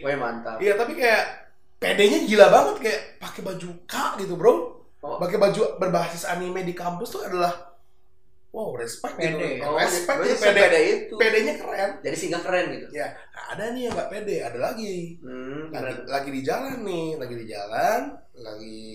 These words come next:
Speaker 2: ngeliat kok dia pakai baju Psycho Pass, kemeja Psycho, eh, ini apa? Eh, blazer Psycho Pass, tahu nggak sih?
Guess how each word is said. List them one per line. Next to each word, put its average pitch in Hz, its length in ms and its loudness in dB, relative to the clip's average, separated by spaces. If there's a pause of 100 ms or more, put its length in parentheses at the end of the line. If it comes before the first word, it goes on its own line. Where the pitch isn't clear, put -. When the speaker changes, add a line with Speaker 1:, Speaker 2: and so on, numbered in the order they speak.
(120)
Speaker 2:
ngeliat 107 320 -12 (800)
kok - 240 -18
dia 113 180 -14
pakai - 220 -18
baju 110 160 -14
Psycho - 380 -16
Pass, 123 520 -6
kemeja 117 300 -14
Psycho, - 260 -12
eh, 131 140 -8
ini 165 100 -2
apa? - 380 -4
Eh, 123 120 -6
blazer 131 380 -6
Psycho 131 380 -10
Pass, - 300 -10
tahu 151 180 -4
nggak 139 180 -4
sih? 165 140 -12